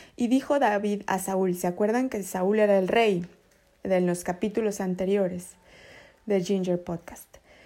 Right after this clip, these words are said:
Entonces en el verso treinta y dos, "Y dijo David a Saúl, 'No desmaye el corazón de ninguno a causa de él'", o sea, a causa de Goliat, "'tu siervo irá y peleará contra este filisteo'".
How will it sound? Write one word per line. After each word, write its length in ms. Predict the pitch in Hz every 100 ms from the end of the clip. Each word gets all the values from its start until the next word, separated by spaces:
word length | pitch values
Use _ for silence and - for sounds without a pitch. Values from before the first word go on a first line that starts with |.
| - -
Entonces 480 | 208 202 226 233 233
en 140 | 214
el 120 | 208
verso 320 | 202 202 220
treinta 340 | 214 220 208 202
y 40 |
dos, 240 | 180 175 -
"Y 80 |
dijo 280 | 214 233 269
David 340 | 254 226 202 190
a 60 |
Saúl, 320 | 180 170 170
'No 140 | 202 254
desmaye 480 | 302 - 214 202 190
el 140 | 180
corazón 480 | 180 170 165 185 175
de 100 | 180
ninguno 500 | 180 180 202 185 180
a 120 | -
causa 360 | 180 220 233 262
de 180 | 214 185
él'", 360 | 220 208 175 180
o 80 | 180
sea, 160 | 185
a 80 | 175
causa 280 | 180 170 175
de 100 | 175
Goliat, 400 | 175 185 208 185 - - _ _ _ _ _ _ - -
"'tu 140 | 226
siervo 340 | 220 233 226
irá 320 | 240 185 220 359 - - - -
y 120 | 220
peleará 520 | 180 208 180 180 208
contra 300 | 202 185 190
este 160 | 185 185
filisteo'". 600 | - 180 170 - 160